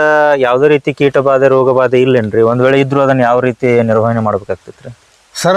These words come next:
Speaker 2: ರೋಗ ಬಾಧೆ ಅನ್ನೋದು ನನ್ನ ಹೊಲ್ದಾಗಂತೂ ಅದು ಎಲ್ಲೂ, ನಮ್ಮ ಹೊಲ್ದಾಗ ಈ ಹಚ್ಚಿ ತೋಟಗಳ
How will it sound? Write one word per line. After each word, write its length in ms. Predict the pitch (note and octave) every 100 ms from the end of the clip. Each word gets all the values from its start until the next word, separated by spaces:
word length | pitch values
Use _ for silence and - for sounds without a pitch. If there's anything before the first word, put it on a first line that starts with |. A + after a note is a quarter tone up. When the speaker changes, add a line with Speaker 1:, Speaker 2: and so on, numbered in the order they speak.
| F#3+
Speaker 2:
ರೋಗ 460 | C#3 D3+ F#3+ G3+ G#3
ಬಾಧೆ 400 | F#3+ F#3+ F#3+ F#3+
ಅನ್ನೋದು 760 | F#3 F#3 F#3 F#3+ F3+ D3+ D#3+ E3
ನನ್ನ 340 | C#3+ C3+ F3
ಹೊಲ್ದಾಗಂತೂ 720 | D#3+ E3 E3+ E3 E3 D#3 F3
ಅದು 160 | E3+ D#3
ಎಲ್ಲೂ, 420 | C3+ C#3+ D#3+ D#3+
ನಮ್ಮ 280 | C3 C3 D#3+
ಹೊಲ್ದಾಗ 240 | D#3+ E3
ಈ 160 | E3+ F3
ಹಚ್ಚಿ 540 | C#3 C3 E3+ F3 E3
ತೋಟಗಳ 400 | C#3+ D3+ D#3 D#3+